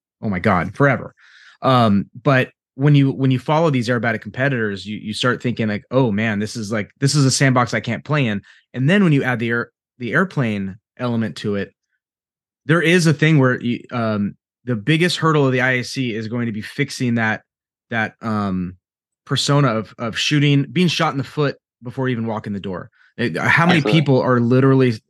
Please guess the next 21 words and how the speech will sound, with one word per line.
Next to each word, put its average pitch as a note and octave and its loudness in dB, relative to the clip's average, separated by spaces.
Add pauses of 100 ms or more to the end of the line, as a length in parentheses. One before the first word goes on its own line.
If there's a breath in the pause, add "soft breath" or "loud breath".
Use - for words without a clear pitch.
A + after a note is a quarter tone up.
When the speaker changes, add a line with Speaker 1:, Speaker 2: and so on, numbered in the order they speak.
Speaker 1:
they're, C3 0
they're C3 -2
saying, C3+ -2 (160)
"I'm C#3+ -2
not D3+ 0
even, A#2+ -4 (400)
I'm E3 -2
not F3+ 0
worthy, E3 0
and C3+ -2
I C3 0
don't C#3 -2
have C3+ -2
an B2+ -4
airplane. B2+ -4
I A#2+ -4
will A#2+ -4
never C3 -2
have A#2 -4
an A2 -8
airplane." A2+ -8